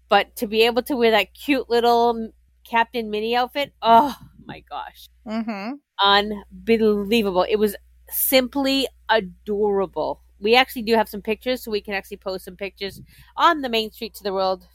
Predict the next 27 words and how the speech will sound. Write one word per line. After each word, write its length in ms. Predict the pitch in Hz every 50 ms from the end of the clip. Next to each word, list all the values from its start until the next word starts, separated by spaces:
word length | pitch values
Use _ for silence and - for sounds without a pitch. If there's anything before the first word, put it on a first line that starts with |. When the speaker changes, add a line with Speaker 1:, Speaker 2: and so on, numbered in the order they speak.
| _ _
Speaker 1:
Facebook 400 | 190 170 175 - - 220 208 _
page. 360 | - 302 359 403 - - - _ - - - - -
Um, 240 | 180 180 175 170 -
so 140 | - 220
after 280 | - 143 208 - - 220
you 60 | 220 208
hear 220 | - 240 233 233
this 200 | 220 226 226 -
episode, 420 | 233 226 - - - 269 294 285 - _ _
go 80 | - 240
ahead 140 | 247 254 240
and 80 | 240 233
check 200 | - 247 240 -
that 160 | 247 247 247
out, 180 | 226 - -
'cause 140 | - 202 196
we 100 | 202 208
can 80 | 190 196
go 80 | 196
ahead 140 | 196 196 190
and 60 | 190
put 160 | - 202 - -
some 120 | 190 185
up 140 | 175 170 -
there. 240 | - 170 156 165 - _ _ _ _ _ _ _ _
Um, 440 | - 185 180 180 180 180 175 175 175 -
but 140 | 190 180